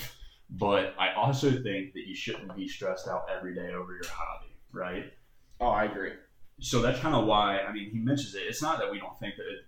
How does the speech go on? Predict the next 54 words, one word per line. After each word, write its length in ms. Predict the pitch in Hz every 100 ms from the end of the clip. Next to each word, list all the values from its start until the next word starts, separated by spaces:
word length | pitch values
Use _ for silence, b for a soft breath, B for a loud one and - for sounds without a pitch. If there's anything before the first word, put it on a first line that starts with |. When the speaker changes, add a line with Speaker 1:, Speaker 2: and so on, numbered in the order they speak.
| -
Speaker 1:
it's 160 | 98
gonna 260 | - 95 87
succeed 440 | - - - 110 127
or 80 | 117
anything, 480 | 123 127 127 123
but 140 | 98 95
it's 160 | 95
more 240 | 110 127 135
or 80 | 98
less 220 | 92 -
like 80 | 85
a, 240 | 87 82
do 100 | 90
I 60 | 95
wanna 240 | 107 95
live 140 | 92 90 95
every 140 | 92
single 260 | 92 92 90
day 160 | 87
stressed 720 | 85 - - 90 90 117 -
for 140 | - 95
one 300 | 92 92 92
day 220 | 92 92 95 - 92
of 80 | 92
a, 20 |
like, 260 | 87 90 87
a 40 | 87
really 220 | 95 90
good 120 | 87
high? 540 | 85 82 82 92 151 147 -
No, 420 | 110 107 110 92 71 -
I 60 | 95
don't, 240 | 98 101 - -
because 240 | - -
I 140 | 90
like 240 | 92 117 -
this 240 | 90 -
too 100 | 90
much, 280 | 90 92 -
and 80 | 85
that 180 | 90 92
would 100 | 90
make 200 | 92 -
me 80 | 85
get 80 | -
out. 260 | - - - -
Speaker 2:
Or 220 | 214 156
when 80 | 123
we 100 | 123
talked 300 | 131 123 117
about 420 | 110 101 98 -
stability 840 | - - 98 110 131 104 - - -
and 240 | 107 101
those, 460 | 101 95 - -